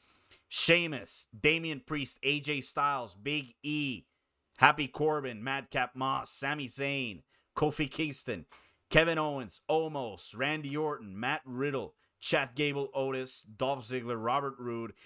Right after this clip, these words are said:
Shinsuke Nakamura, Rick Boogs y Ricochet. Tres, seis, nueve, doce, quince, dieciocho, veintiuno,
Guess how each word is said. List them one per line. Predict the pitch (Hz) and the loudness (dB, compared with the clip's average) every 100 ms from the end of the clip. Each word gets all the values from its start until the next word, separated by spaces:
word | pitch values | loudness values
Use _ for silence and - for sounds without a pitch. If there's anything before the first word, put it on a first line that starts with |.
| - | -14
Shinsuke | - - 175 143 - 160 | -2 2 2 0 -2 0
Nakamura, | 147 143 135 131 123 | 0 -2 -2 0 0
Rick | 135 135 | -2 -4
Boogs | 113 135 135 120 - | -4 -2 -2 -6 -8
y | 139 131 120 | -2 -2 -2
Ricochet. | 107 113 127 - 113 - - 104 90 78 - _ - - _ | -4 -2 -2 -2 -2 -2 0 0 0 -4 -12 _ -20 -20 _
Tres, | 135 156 156 - - - _ - | 6 6 2 -6 -10 -14 _ -6
seis, | - - 143 147 143 - - - _ _ _ | -2 2 2 2 -2 -8 -12 -16 _ _ _
nueve, | - 98 123 143 143 143 139 - _ _ | -4 2 4 4 4 0 -4 -10 _ _
doce, | - 87 113 131 127 - 127 127 _ | -20 -4 2 2 2 -2 -2 -2 _
quince, | - 123 127 120 - 120 120 | -4 -2 -2 -2 -2 -2 -4
dieciocho, | 101 110 120 - 110 110 127 123 - 127 131 | -4 -4 -2 -2 0 0 0 -2 -2 -4 -4
veintiuno, | 110 95 120 127 135 - 120 117 110 107 107 107 104 | -12 -2 0 0 -2 -6 -2 -2 -2 -2 -2 -4 -8